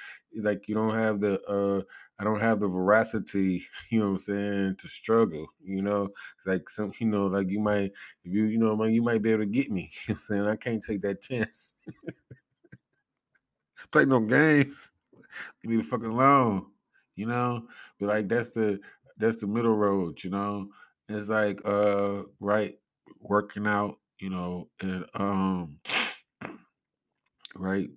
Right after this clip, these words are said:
vitamin, you know, all the stuff that, like, about taking care of yourself and stuff. I seen this <laughs> motherfucker on, on, uh, on Instagram. <laughs> He got the bench, <laughs> the chain, something else wrapped around.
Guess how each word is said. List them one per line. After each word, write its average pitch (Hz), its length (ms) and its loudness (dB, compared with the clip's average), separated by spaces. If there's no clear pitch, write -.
vitamin, 92 400 -4
you 131 100 -10
know, 131 280 -4
all 113 140 -2
the 117 80 -8
stuff 110 300 -4
that, 98 240 0
like, 92 240 -4
about 92 440 0
taking 95 240 -6
care 98 340 2
of - 80 -6
yourself 80 360 -8
and 76 100 -12
stuff. 82 320 -4
I 147 40 -8
seen 160 220 0
this 131 120 2
<laughs> - 20 -2
motherfucker 104 1000 2
on, 95 260 -2
on, 92 400 0
uh, 78 40 -8
on 95 200 -2
Instagram. 92 720 2
<laughs> - 20 -12
He 185 100 2
got 131 200 2
the 85 80 -6
bench, 104 600 0
<laughs> - 380 -18
the - 60 -18
chain, 110 720 0
something 127 360 0
else 107 220 6
wrapped 104 280 4
around. 101 580 2